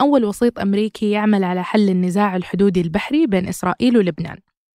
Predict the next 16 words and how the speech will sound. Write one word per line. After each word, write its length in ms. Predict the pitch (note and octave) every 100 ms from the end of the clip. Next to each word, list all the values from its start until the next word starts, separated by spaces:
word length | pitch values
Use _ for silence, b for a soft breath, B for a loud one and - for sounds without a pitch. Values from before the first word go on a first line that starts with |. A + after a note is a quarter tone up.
| -
هوف 260 | E4+ -
اقترح 400 | A#3+ - C4 B3
في 180 | - G#3+
مايو 340 | A3 A#3+ A#3
ألفين 420 | G#3+ G3 - A3+ G#3+
واثناعش 520 | G3 G#3+ G#3 B3+ -
خطة 360 | - - -
لإنشاء 540 | A#3+ G#3 G3 G3 A3 G3+
خط 300 | - A3+ -
بحري 380 | G#3+ - G#3+ G3
مؤقت 540 | F#3+ G#3+ - A#3 -
وملزم 500 | G3+ A3+ C4 G#3 G3
قانونيًا. 640 | - F3 F3 E3 D#3+ E3 G3+ b b b b b -
المقترح 640 | G#3+ E4+ - F3+ F#3+ -
يمنح 320 | C4 C#4+ A#3+ -
إسرائيل 520 | - G#3 G3 A3+